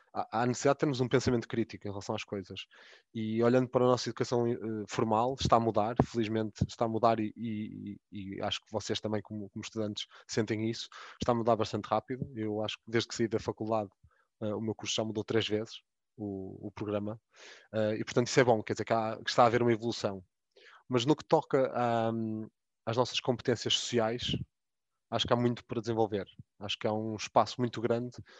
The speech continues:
que a educação formal ainda não está a colmatar, eh, e indiretamente,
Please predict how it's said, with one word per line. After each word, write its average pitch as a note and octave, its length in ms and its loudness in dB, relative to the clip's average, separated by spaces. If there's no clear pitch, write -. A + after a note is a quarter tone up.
que - 100 2
a - 20 8
educação A2+ 280 2
formal A#2 300 2
ainda A#2 140 0
não A2+ 100 0
está G#2+ 380 0
a G2+ 140 -12
colmatar, G#2 480 -4
eh, G2+ 220 -2
e G#2 60 0
indiretamente, G#2+ 680 0